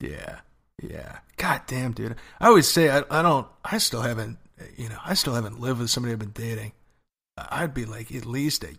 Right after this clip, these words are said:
year if things are going really well. Like, two months, man. All those, all the roommate interactions, right? Like, your, your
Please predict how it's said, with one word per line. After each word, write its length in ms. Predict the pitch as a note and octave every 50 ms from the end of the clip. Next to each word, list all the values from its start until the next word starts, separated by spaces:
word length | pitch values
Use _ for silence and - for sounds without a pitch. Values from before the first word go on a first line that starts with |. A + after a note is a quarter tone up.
| - F#2+ F#2+
year 480 | G2 G#2 G#2+ A2+ A2+ G#2 F#2+ F2 E2+ - -
if 100 | A#2 A#2
things 320 | - A#2 A2+ A2 A2 A2
are 60 | A2
going 260 | A2 A2+ A2 A2 G#2+ A2
really 240 | A#2 A#2 A2+ A2
well. 400 | G2+ - A#2 A2+ A#2 A#2 A2 A#2+ A#2+ -
Like, 180 | C3 - -
two 300 | - - - - F#3+ F#3+
months, 340 | D3 A#2+ A#2 C#3+ D#3 D#3+ -
man. 380 | E3+ F3 F3 F3+ F3+ F3+ F3 - - - - - _ -
All 200 | - D#3 F3 G3+
those, 480 | G3 G#3 G#3 F#3 F3 D3+ C3 B2+ A#2+ -
all 220 | - C3+ E3 F#3
the 140 | F3+ F#3 E3
roommate 680 | C#3 B2+ B2 C3 C#3+ D#3+ D#3 C#3+ C3+ B2 A#2+ A#2+ - -
interactions, 1000 | C3 B2 A#2 A2+ A2 G#2+ G#2+ A2 A2+ A#2 - - A#2+ A#2 A2+ A2+ A2 - - - - -
right? 280 | B2 B2 B2+ C3+ C3+ A#2+
Like, 160 | A#2 A2+ A2+
your, 220 | A#2 A#2 A#2 A#2
your 340 | A#2 A2+ C#3 C#3 C3+ B2+ A#2+